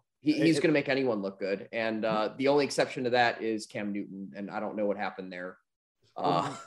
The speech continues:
Speaker 2: they're, they're
Speaker 1: <laughs> but
Speaker 2: going, they're going to the playoffs also.
Speaker 1: Yeah,
Speaker 2: So, like,
Speaker 1: yeah,
Speaker 2: and,
Speaker 1: and they're
Speaker 2: and
Speaker 1: going
Speaker 2: they
Speaker 1: to,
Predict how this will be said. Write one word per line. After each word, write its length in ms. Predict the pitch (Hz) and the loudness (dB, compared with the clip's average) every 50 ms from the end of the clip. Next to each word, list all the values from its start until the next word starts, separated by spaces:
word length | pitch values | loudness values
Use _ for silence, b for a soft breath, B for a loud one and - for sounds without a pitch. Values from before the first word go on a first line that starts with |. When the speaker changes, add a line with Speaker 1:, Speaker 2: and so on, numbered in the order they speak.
| - | 4
Speaker 2:
they're, 140 | 151 156 143 | 6 6 8
they're 200 | 131 - - 135 | 10 10 10 10
Speaker 1:
<laughs> 0 | |
but 40 | 127 | 12
Speaker 2:
going, 340 | 151 156 160 - - - 135 | 10 10 8 8 6 4 6
they're 120 | 143 147 | 8 10
going 220 | 139 165 175 185 175 | 12 12 12 12 10
to 60 | 151 | 8
the 80 | 120 107 | 4 4
playoffs 640 | - 147 147 143 123 98 82 85 - - - 95 107 | 8 10 10 12 12 10 10 6 2 -2 -4 0 2
also. 600 | 113 107 - - 104 110 123 120 - - 87 73 - | 4 4 6 6 8 8 8 6 4 2 0 4 6
Speaker 1:
Yeah, 120 | 294 - | 6 6
Speaker 2:
So, 320 | - - 107 - 98 98 | 6 4 4 4 6 6
like, 100 | 98 143 | 8 8
Speaker 1:
yeah, 120 | 269 277 - | 10 10 10
Speaker 2:
and, 80 | - 139 | 10 10
Speaker 1:
and 120 | 170 196 | 8 10
they're 60 | 208 | 10
Speaker 2:
and 80 | 202 214 | 10 10
Speaker 1:
going 20 | - | 12
Speaker 2:
they 60 | - | 12
Speaker 1:
to, 60 | 147 | 12